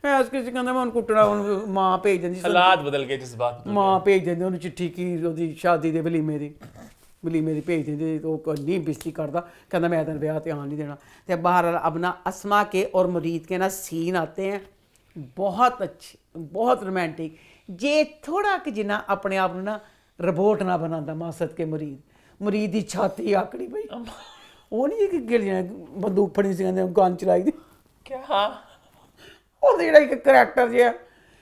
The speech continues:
Speaker 1: ਜੇ ਇੰਨੇ ਸ਼ਾਨਦਾਰ ਦੋਨਾਂ ਸੀਨ ਹੈ, ਫਿਰ ਉਹ ਅਬ ਲੱਗਦਾ ਹੈ ਕਿ ਉਹ ਚੀਜ਼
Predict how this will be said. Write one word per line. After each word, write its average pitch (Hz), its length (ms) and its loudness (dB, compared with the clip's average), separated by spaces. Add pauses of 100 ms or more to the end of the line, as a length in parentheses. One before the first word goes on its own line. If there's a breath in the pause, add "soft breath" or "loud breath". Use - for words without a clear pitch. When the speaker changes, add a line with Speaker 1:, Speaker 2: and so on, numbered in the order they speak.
(120 soft breath)
Speaker 1:
ਜੇ 240 160 -4
ਇੰਨੇ 277 520 2
ਸ਼ਾਨਦਾਰ 240 580 2
ਦੋਨਾਂ 254 380 2
ਸੀਨ 240 320 -4
ਹੈ, 254 80 0
ਫਿਰ 254 180 -4
ਉਹ 262 300 6
ਅਬ 285 80 4
ਲੱਗਦਾ 262 320 0
ਹੈ 294 40 4
ਕਿ 285 140 -2
ਉਹ 247 500 4
ਚੀਜ਼ 247 560 -2